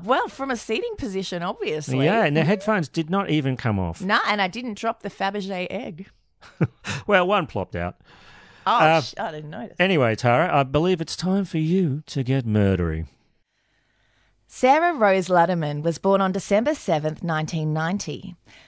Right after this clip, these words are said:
Speaker 1: Her nurse mother, Gay, and taxi driver father, Charlie, had been married for sixteen years before they had their only child.
Speaker 2: Her mother was gay?
Speaker 1: Yes, Barney.
Speaker 2: Her name was Gay?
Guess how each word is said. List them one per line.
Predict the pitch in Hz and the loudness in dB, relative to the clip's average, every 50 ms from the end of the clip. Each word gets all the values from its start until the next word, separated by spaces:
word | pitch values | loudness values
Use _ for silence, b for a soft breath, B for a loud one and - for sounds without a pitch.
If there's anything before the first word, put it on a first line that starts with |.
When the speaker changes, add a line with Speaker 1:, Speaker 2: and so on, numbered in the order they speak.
| b | b
Speaker 1:
Her | b 226 220 226 | b 2 2 4
nurse | 226 226 240 254 294 311 - - | 4 4 2 2 2 0 -4 -2
mother, | 214 202 190 175 170 165 | -2 0 0 0 -2 -4
Gay, | 147 143 180 175 170 156 143 143 147 185 - - | -4 -2 -2 0 0 0 -2 -4 -8 -10 -10 -8
and | - 180 175 170 | -4 -2 -2 -2
taxi | - 202 220 - - - 277 233 | -2 0 -2 -2 -2 -2 -6 -2
driver | 196 202 175 170 165 180 | 2 2 2 2 2 -2
father, | 156 - 175 160 156 151 156 | -4 -2 0 0 0 0 -4
Charlie, | 151 - - 180 165 170 175 160 131 110 139 | -6 -4 -2 0 0 0 0 -2 -4 -8 -6
had | 175 170 180 170 | -2 -2 0 0
been | - 190 190 185 | 2 2 2 2
married | 190 185 190 208 226 208 | 2 2 2 0 -2 -2
for | - 185 | -4 -6
sixteen | - - 233 226 - - - 196 185 180 170 165 | -6 -6 -8 -8 -8 -8 -6 -4 -2 -2 -2 -2
years | 160 170 156 147 147 - | -2 -2 -4 -4 -6 -4
before | - 156 - - 170 170 | -6 -6 -4 -2 -2 0
they | 175 185 208 | 0 0 -2
had | 196 165 151 147 | 0 -2 -4 -2
their | 175 165 - | -2 -2 0
only | - 151 151 147 139 143 | 0 -2 -2 -2 -2 -4
child. | 143 - - 151 185 202 185 107 87 - - - - - | -6 -4 -2 -2 -2 -2 -2 -6 -8 -10 -14 -18 -8 0
Speaker 2:
Her | 120 120 | 2 4
mother | 123 131 151 165 | 4 4 4 2
was | 151 135 104 | 2 -2 -2
gay? | 87 95 104 107 127 170 208 208 b b b b b b b b b b b b b b - | -2 0 0 0 0 0 -2 -4 b b b b b b b b b b b b b b -14
Speaker 1:
Yes, | 185 170 196 202 185 175 156 - | -8 -2 0 2 2 2 0 -2
Barney. | 160 - 135 131 143 151 160 170 170 | -8 -8 -8 -6 -6 -6 -6 0 4
Speaker 2:
Her | 147 139 139 | 6 6 6
name | 135 135 135 143 139 127 | 6 4 4 4 2 2
was | 117 98 | 0 0
Gay? | - - 98 87 82 80 76 80 | -2 -2 -4 -4 -4 -6 -8 -10